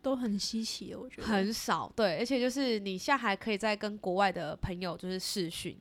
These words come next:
Speaker 2: 这种东西。那因为天王星嘛，然后他掌管的星座刚好就是天平，呃，不是天平座，我讲错，对不起，<laughs> 水瓶。<laughs> 都是平，但是差很多。<laughs> 对，对，对。所以就是说呢，就还蛮能够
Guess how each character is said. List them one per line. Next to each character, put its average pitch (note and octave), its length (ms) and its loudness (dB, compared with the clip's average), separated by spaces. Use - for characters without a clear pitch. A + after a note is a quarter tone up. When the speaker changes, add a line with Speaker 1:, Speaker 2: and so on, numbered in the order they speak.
Speaker 2:
这 G3 120 -4
种 C#3+ 120 -14
东 D#3+ 160 -14
西。 - 240 -20
那 D#4 160 2
因 E4 80 2
为 E4 100 2
天 C#4 260 2
王 G3 160 0
星 G#3+ 200 -6
嘛， F#3+ 100 -2
然 F3 100 -4
后 F#3+ 80 0
他 A3+ 160 0
掌 F3+ 280 -4
管 F3 220 -2
的 C#3+ 280 -6
星 G#3 340 -6
座 F3 220 -4
刚 F3+ 180 -2
好 F3 120 -8
就 E3+ 100 -10
是 E3 380 -10
天 F3 200 -6
平， F3 200 -8
呃， G#3+ 100 -4
不 G#3 80 -2
是 F#3 80 -6
天 F3 160 -8
平 E3 100 -12
座， E3 140 -10
我 F3 100 -8
讲 E3 140 -4
错， E3+ 160 -6
对 E3+ 80 -4
不 E3+ 40 -6
起， F3 140 -10
<laughs> - 40 -6
水 G3 340 4
瓶。 A#3+ 380 0
<laughs> - 840 0
都 C#4 120 4
是 C#4+ 100 2
平， A3 180 2
但 G#3+ 120 2
是 A#3 100 0
差 G#3+ 140 0
很 E3+ 160 -2
多。 F#3+ 100 -2
<laughs> C5 280 -8
对， F#3 240 -4
对， - 20 -10
对。 E3+ 180 -10
所 - 160 -6
以 C4+ 60 -2
就 D4+ 140 -2
是 D4+ 140 -2
说 B3+ 320 4
呢， G#3+ 500 0
就 G3 200 2
还 F#3 140 0
蛮 E3+ 220 -4
能 E3+ 120 -8
够 F3+ 360 0